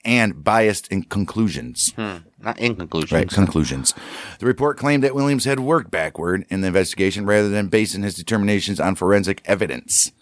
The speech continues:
Speaker 1: Second of June, nineteen ninety-seven, McVeigh was found guilty on all eleven counts of federal indictment. Although a hundred sixty-eight people, including nineteen children, were killed in the April nineteenth, nineteen ninety-five bombing, murder charges were brought against McVeigh for only the eight federal agents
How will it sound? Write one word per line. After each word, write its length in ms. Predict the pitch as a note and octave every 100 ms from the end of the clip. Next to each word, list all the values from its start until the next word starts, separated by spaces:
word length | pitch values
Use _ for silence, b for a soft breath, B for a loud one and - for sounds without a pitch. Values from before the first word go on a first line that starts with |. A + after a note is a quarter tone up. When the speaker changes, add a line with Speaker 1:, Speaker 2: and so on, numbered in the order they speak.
| b b b b b b b
Speaker 1:
Second 340 | - G2 - F2+
of 60 | E2
June, 380 | F#2+ F2+ D2+ - -
nineteen 340 | C#2+ D2 D#2
ninety-seven, 640 | D#2 D#2 - E2 C2+ B1 - _ _ _ _ -
McVeigh 300 | C#2+ E2+ E2+
was 140 | D#2
found 260 | F#2 D#2+ C#2
guilty 340 | F#2+ E2+ D2
on 120 | C#2+
all 160 | D#2 D#2+
eleven 260 | D#2+ D#2
counts 240 | D#2+ E2 D#2+
of 60 |
federal 260 | - E2 E2
indictment. 400 | D#2 D#2+ - B1 _ _ _ _ _ _ _ -
Although 260 | E2 E2+
a 40 | E2
hundred 160 | F2+
sixty-eight 440 | - F2 - F2 E2+
people, 240 | E2+ E2+
including 340 | E2+ F#2 F2+
nineteen 360 | E2 F2 E2+ E2+
children, 280 | E2 F2 E2+
were 80 | E2
killed 280 | F2+ F2 D#2+
in 60 |
the 100 | D2+
April 200 | E2+ F2
nineteenth, 480 | F2 E2+ - F2+ -
nineteen 260 | E2+ E2+ E2+
ninety-five 380 | E2+ E2+ D#2+ D2+
bombing, 380 | E2+ F2 F2 - _ _ -
murder 200 | F2+ E2
charges 380 | F#2+ F#2 E2+
were 80 | D#2
brought 260 | D#2+ F2+ D2
against 240 | E2 E2+
McVeigh 300 | C#2 E2+ F2+
for 140 | D#2+ -
only 300 | F2 F2 E2 B B
the 180 | C#2 D#2
eight 160 | F#2 -
federal 280 | F2+ E2+ D#2+
agents 500 | D#2+ C2 - -